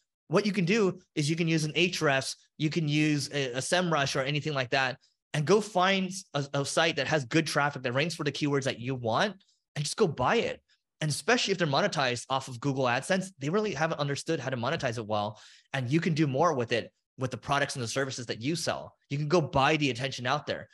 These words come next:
And I invested in a company called acquire dot com. You can go use them. They're like the Zillow for M and A. And you can do that. I would just recommend go, go, going to source the stuff yourself. You probably know what to buy,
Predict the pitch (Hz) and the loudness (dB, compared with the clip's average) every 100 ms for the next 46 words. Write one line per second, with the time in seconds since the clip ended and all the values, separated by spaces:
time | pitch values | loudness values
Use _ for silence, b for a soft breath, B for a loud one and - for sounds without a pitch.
0 | b _ _ 139 151 165 180 190 170 139 | b _ _ 0 2 4 2 0 -4 -2
1 | 160 151 143 117 113 135 120 120 117 107 | -2 0 0 -2 -2 0 2 2 0 0
2 | 120 127 120 127 120 113 120 123 120 117 | -4 -4 -4 -2 -2 -2 -4 -4 -6 -6
3 | 107 113 113 110 104 107 104 104 156 165 | -6 -4 -2 -4 -6 -6 -4 -4 -4 -8
4 | b b b - 143 139 120 117 _ _ | b b b -4 0 0 -2 -10 _ _
5 | _ - 220 240 269 285 311 - 175 214 | _ -2 0 2 4 6 4 4 4 4
6 | 180 180 180 165 156 143 135 151 139 151 | 4 2 2 2 2 0 0 0 0 -2
7 | 135 143 143 123 139 123 117 135 135 139 | 0 0 0 0 -2 0 -2 0 0 0
8 | 165 156 120 131 147 160 175 185 | 0 0 0 0 0 0 2 2